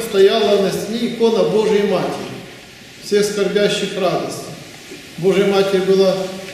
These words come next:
изображена, как на иконе, это традиционно, на это изображается стоящий в рост царской короне со скипетром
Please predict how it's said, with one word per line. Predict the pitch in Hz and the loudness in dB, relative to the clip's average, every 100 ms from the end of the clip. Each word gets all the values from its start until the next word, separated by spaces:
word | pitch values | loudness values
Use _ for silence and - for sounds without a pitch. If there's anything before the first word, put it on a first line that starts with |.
| - - - | -16 -18 -6
изображена, | 165 185 180 190 170 202 190 | 0 2 4 2 4 4 2
как | - 180 | 0 -4
на | 196 190 | 0 2
иконе, | 185 190 196 185 180 170 180 - - - - - - - - - - - - | 2 4 4 4 0 -2 -6 -8 -16 -18 -20 -20 -20 -20 -20 -20 -20 -20 -10
это | 180 175 | -6 -2
традиционно, | 175 190 175 185 180 190 196 190 | 0 0 -2 -4 0 6 6 6
на | 185 | 0
это | 185 185 185 | 0 0 0
изображается | 175 175 180 180 175 180 180 180 | 2 0 0 0 4 4 2 -2
стоящий | - 175 185 180 180 | -4 0 2 2 -2
в | 165 156 | -4 0
рост | 180 214 214 - | 2 2 0 -2
царской | 165 165 - 151 | -2 -4 -4 -6
короне | 156 151 185 208 175 | -4 0 0 0 -2
со | - - | -4 -8
скипетром | - 196 - - 180 175 | -8 -8 -8 -6 -6 -6